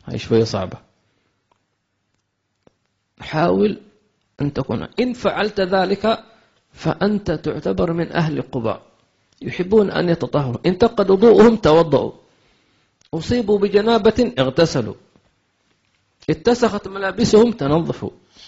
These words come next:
تغيرت رائحة فمهم تسوكوا. لا يبقى قذراً،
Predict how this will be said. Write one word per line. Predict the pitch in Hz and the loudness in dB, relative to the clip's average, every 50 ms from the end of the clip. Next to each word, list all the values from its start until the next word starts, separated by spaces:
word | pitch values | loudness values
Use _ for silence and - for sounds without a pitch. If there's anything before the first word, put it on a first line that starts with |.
| - _ _ _ _ _ _ _ _ _ _ _ _ _ _ _ _ _ _ _ _ _ _ - | -20 _ _ _ _ _ _ _ _ _ _ _ _ _ _ _ _ _ _ _ _ _ _ -6
تغيرت | 165 160 175 220 233 233 220 208 196 - - - - - - - - | -6 -2 0 2 2 4 4 4 2 0 -4 -20 -20 -18 -18 -14 -8
رائحة | - - 139 170 180 - 190 190 - 196 | -4 0 2 2 2 4 2 2 2 2
فمهم | 190 190 180 - 214 220 214 214 208 190 233 254 220 - - - - - | 2 2 2 4 4 4 4 4 6 6 6 4 2 -2 -8 -14 -8 -4
تسوكوا. | 131 135 - - 202 190 185 156 135 - - - - _ _ _ _ _ _ _ _ _ _ _ _ _ _ _ _ _ _ _ _ _ _ _ _ _ _ _ _ _ _ _ _ _ _ _ - | -4 -2 0 0 0 0 0 -2 -6 -8 -10 -16 -16 _ _ _ _ _ _ _ _ _ _ _ _ _ _ _ _ _ _ _ _ _ _ _ _ _ _ _ _ _ _ _ _ _ _ _ -12
لا | - 131 143 170 | -6 -2 2 4
يبقى | 185 190 180 185 - - - 185 180 - - - _ _ _ _ | 4 4 4 2 -2 -2 0 0 0 0 -4 -12 _ _ _ _
قذراً، | - 143 131 110 110 110 107 101 | -6 -6 -6 -4 -6 -8 -8 -10